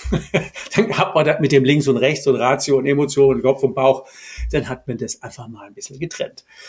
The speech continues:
Und wenn man nun in der Hirnforschung guckt und bei Entscheidungen fragt, wie treffen eigentlich Menschen Entscheidungen, dann ist ja immer das Gehirn beteiligt, und zwar beide Seiten.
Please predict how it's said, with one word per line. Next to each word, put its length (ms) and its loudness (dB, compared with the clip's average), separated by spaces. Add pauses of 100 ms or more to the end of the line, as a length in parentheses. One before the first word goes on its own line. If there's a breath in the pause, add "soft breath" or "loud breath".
(420 loud breath)
Und 120 4
wenn 140 6
man 180 6
nun 220 8
in 160 2
der 100 4
Hirnforschung 640 6
guckt 560 -2
und 220 0
bei 140 0
Entscheidungen 720 -2
fragt, 520 -2 (340 loud breath)
wie 320 -4
treffen 420 -6
eigentlich 760 -6
Menschen 680 -4
Entscheidungen, 760 -4
dann 160 0
ist 200 -10
ja 140 -2
immer 500 -4 (340)
das 160 2
Gehirn 440 2
beteiligt, 440 0
und 80 -2
zwar 320 -6
beide 520 -10
Seiten. 500 -16